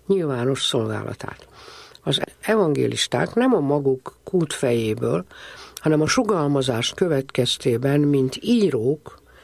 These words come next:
sőt, mint írásművészek is, hát ugye, zseniálisak voltak, ezt lássuk be. Úgy írták meg műveik elejét, hogy már a kezdet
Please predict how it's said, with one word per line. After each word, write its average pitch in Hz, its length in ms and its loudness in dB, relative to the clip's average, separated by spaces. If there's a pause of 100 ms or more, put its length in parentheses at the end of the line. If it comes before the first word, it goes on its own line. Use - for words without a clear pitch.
(340)
sőt, 160 360 -2
mint 151 220 0
írásművészek 160 1200 0
is, - 300 -2 (420)
hát - 260 -2
ugye, 202 200 2
zseniálisak 120 840 -2
voltak, 185 480 0
ezt 156 300 0
lássuk 123 560 0
be. 107 180 -2 (2250)
Úgy 269 220 2
írták 135 420 0
meg 165 220 2
műveik 143 500 0
elejét, 131 640 0 (460)
hogy 151 180 0
már 147 260 2
a 139 160 0
kezdet 143 840 -2